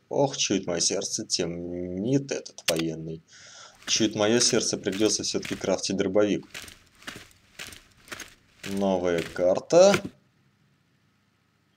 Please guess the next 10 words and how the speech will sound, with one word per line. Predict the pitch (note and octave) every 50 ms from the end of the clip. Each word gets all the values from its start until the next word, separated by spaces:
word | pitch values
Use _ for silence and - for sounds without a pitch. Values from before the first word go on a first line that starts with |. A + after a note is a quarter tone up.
| _ _ _ _ _ _ _ _ -
Мать. | G2 F#2+ F#2+ F#2+ G#2 A#2 B2+ C3+ C#3 C3+ C3+ C3+ C3+ C3 B2+ B2+ B2 B2 A#2+ A#2 A#2 A2+ - - - - - _ _ - - _ _ _ _ _ _ _ _ - - - - - - _
Деревня | - - G#2 G#2 G2+ G#2 G#2 G2+ G2+ G2 G2
там, | G2 - - A#2+ C3+ D3 D3+ C#3 G#2
база | F2+ F2+ F#2 G2 G2+ G2+ G#2 G2
там. | - - - D#2 D#2 D#2 D#2 D#2 D#2 - _ _ _ _ _ _ _ _ _ _ _ _ _ _ _ _ _ _ _ _ _ _ _ _ _ _ _ _ _ _ _ _ - - - - - - - - - - - - - - _ _ _ _ - - - -
У, | - E3 E3 D#3+ D3+ C#3+ A#2+
ты | G#2+ - G2+
смотри, | - - A#2 G#2+ A2 - C#3 C#3+ C3+
сколько | - - D3 B2+ - - -
птиц. | - - - - B2+ B2 A#2 G#2+ G2 F#2+ F2+ F2+ F#2 - - - - - -